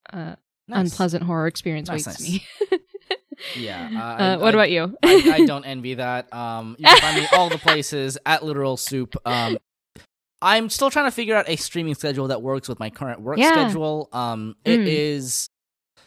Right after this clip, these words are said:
Speaker 2: just a little inconvenient, um, on, on the which days I work and, and when, but, um,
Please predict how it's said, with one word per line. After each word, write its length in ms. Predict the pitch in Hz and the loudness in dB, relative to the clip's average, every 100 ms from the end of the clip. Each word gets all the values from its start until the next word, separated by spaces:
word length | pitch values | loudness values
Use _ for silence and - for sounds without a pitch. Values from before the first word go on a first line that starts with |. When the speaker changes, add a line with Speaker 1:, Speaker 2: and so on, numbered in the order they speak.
| _ | _
Speaker 2:
just 200 | 330 - | -4 2
a 60 | |
little 320 | 302 185 190 190 | 2 4 2 2
inconvenient, 640 | 190 190 185 180 185 180 | 0 -4 -6 -4 -4 -4
um, 220 | 165 165 151 | -4 -4 0
on, 260 | 170 170 - | -2 -2 -6
on 200 | 175 165 | -6 -2
the 160 | 170 147 | -4 -4
which 260 | 143 160 - | -8 -8 -4
days 200 | 175 160 | -4 -2
I 100 | 160 | -2
work 380 | 156 151 151 - | -2 -4 -4 -8
and, 420 | 127 135 127 123 110 | -10 -8 -8 -10 -10
and 200 | 131 117 | -12 -10
when, 380 | 127 135 131 127 | -10 -8 -8 -10
but, 380 | 107 120 113 - | -6 -4 -4 -6
um, 640 | 113 110 107 104 98 98 | -8 -6 -8 -8 -10 -14